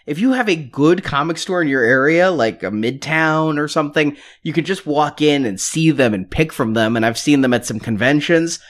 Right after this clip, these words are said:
If you live in a town like me, I have to order 'em f-, online and sometimes by the case of five and then just turn around and flip a few.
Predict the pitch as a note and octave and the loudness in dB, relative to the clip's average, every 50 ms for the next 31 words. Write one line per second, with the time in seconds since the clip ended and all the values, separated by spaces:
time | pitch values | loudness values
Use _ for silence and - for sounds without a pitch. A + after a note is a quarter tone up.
0 | - - _ - B2+ B2 C3 C3+ C#3 C3+ D#3 E3 D3 D3+ C#3+ C3 - E3+ D#3+ D3+ | -20 -8 _ -2 -2 0 0 -2 0 0 0 0 0 0 -4 -4 -4 -2 -2 -2
1 | D3+ C#3+ C3 B2+ B2 A2 B2+ D3 D#3+ E3 D#3+ E3 D#3+ E3 _ _ _ _ - B2+ | -2 -4 -4 -6 -6 -4 -4 -2 0 0 0 0 -2 -4 _ _ _ _ -4 -2
2 | D3 E3 E3+ - E3 D3 B2 D3+ D3 D3 D3 D3 C#3 C3+ C3 A#2+ A#2 - _ _ | 0 0 0 0 0 2 2 2 4 4 4 4 2 2 -2 -4 -6 -10 _ _
3 | - - - - B2+ C3+ C#3 C3+ C3 B2 B2 B2+ B2+ C3+ C3+ C3+ B2+ A2+ G#2+ G#2 | -20 -14 -6 -2 0 0 0 0 0 2 2 2 2 2 0 -2 -2 -4 -4 -6
4 | F#2+ - D3+ C#3+ C#3 C#3+ C3+ C3 B2+ A#2+ A2 - - - _ _ _ - B2+ A#2+ | -6 -4 -4 -4 -2 0 0 0 -2 -4 -6 -10 -14 -18 _ _ _ -2 -2 -2
5 | G#2+ A#2 - - - C#3 C3+ - - A#2 G2+ - _ - B2+ C3 C3+ C3 B2 A2+ | -2 -6 -8 -6 -4 -4 -4 -4 -6 -8 -12 -8 _ -4 -2 0 0 0 0 0
6 | A2 G2 A2 G#2+ A2+ A2+ G2 A2+ A2+ - - - B2+ A#2+ A#2 A#2 A2+ A2+ A#2 A2+ | -2 -4 -6 -6 -6 -4 -4 -4 -6 -6 -4 -2 0 0 2 4 4 4 4 2
7 | G#2 F#2+ - - - D#3 C#3+ - B2+ A2 - - A#2 G#2+ G2+ G#2 G#2 G#2 - | 0 -2 -2 0 2 2 2 2 0 -2 0 0 0 2 2 2 0 -2 -4